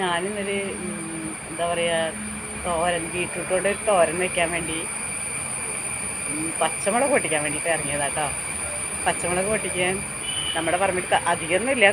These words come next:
കുറച്ച് പച്ചമുളകുണ്ട്. അപ്പൊ നമുക്കത് പൊട്ടിച്ചെടുക്കാം ട്ടോ. എന്നിട്ട് നമുക്കൊരു തോരൻ വെക്കാം. പച്ചമുളക്, ചെറിയ ഉള്ളി, പിന്നെ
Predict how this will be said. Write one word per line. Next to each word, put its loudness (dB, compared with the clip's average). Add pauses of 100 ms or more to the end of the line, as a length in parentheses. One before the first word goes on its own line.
കുറച്ച് 2 (140)
പച്ചമുളകുണ്ട്. -2 (340)
അപ്പൊ 0
നമുക്കത് 2
പൊട്ടിച്ചെടുക്കാം -2
ട്ടോ. 2 (1400)
എന്നിട്ട് -4
നമുക്കൊരു -2
തോരൻ 4
വെക്കാം. 4 (280)
പച്ചമുളക്, 2 (300)
ചെറിയ 4
ഉള്ളി, 0 (880)
പിന്നെ 2